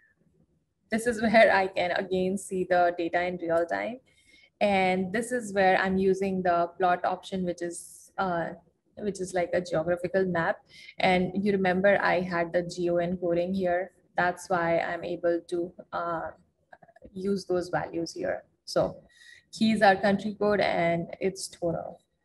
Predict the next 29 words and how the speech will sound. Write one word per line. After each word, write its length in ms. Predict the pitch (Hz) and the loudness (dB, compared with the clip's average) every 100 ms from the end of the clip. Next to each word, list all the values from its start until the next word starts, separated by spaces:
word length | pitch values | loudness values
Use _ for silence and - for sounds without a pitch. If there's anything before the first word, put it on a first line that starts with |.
| - | -8
This 240 | 185 190 | -4 -4
is 120 | 180 | -4
how, 400 | 180 175 175 - - | -6 -6 -6 -8 -10
uh, 340 | 64 - - - _ _ _ _ _ _ _ _ _ _ _ _ | -10 -10 -12 -14 _ _ _ _ _ _ _ _ _ _ _ _
I'm 140 | - 165 | -12 -10
applying 400 | - 170 165 185 | -6 -4 -2 -4
this 160 | 214 | -8
visualization. 1120 | - 220 233 214 214 220 220 220 214 214 220 - | -8 -8 -2 -2 0 -4 -6 -4 -4 -4 -8 -2
And 240 | 202 196 190 | 0 0 -2
if, 240 | 233 - - - | -6 -6 -16 -2
if 160 | 247 262 | -2 2
we 120 | 311 | 0
notice, 640 | 247 190 190 202 202 - - _ | 2 0 0 -2 -2 -8 -18 _
um, 500 | - 190 185 180 180 - | -2 2 2 0 -4 -10
this 320 | 185 202 196 | -2 0 0
stream 380 | - - 185 185 | -2 -2 0 2
for 180 | 196 185 | 2 2
a 80 | 175 | 4
little 240 | 170 165 | 2 0
bit, 240 | 170 190 185 | -2 -4 0
we 100 | 185 | 2
will 180 | 190 185 | 2 0
see 260 | - 185 | -4 -2
that 300 | 175 165 160 - _ _ _ _ | 0 2 0 -4 _ _ _ _
this 220 | - 202 180 | -6 -4 0
data 320 | 185 175 185 | 2 2 0
changes 480 | 190 170 170 175 - | -2 0 0 0 -2
real 220 | 170 170 | -2 -2
time. 380 | 180 - - | -4 -14 -18